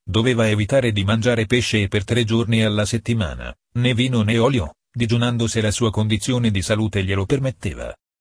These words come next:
Doveva indossare abiti monacali con una piccola croce cucita su ogni lato.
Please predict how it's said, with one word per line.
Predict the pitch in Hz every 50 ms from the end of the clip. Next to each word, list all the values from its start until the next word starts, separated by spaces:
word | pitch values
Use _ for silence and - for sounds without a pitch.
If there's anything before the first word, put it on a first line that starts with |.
| _ _ _ _ _ _ _ _
Doveva | - 98 117 113 135 143 127
indossare | 123 120 117 117 117 110 - - 120 113 110
abiti | 107 107 104 113 107 117 113
monacali | 107 113 117 120 110 - 123 127 127 120
con | 110 - 113
una | 104 101 101 104
piccola | 101 - 131 110 - 123 113 107 95
croce | - 110 110 101 - 117
cucita | 113 - 117 - - 120 - 117
su | 113 - - 120
ogni | 123 127 120 117
lato. | 113 110 82 62 - - 58 - -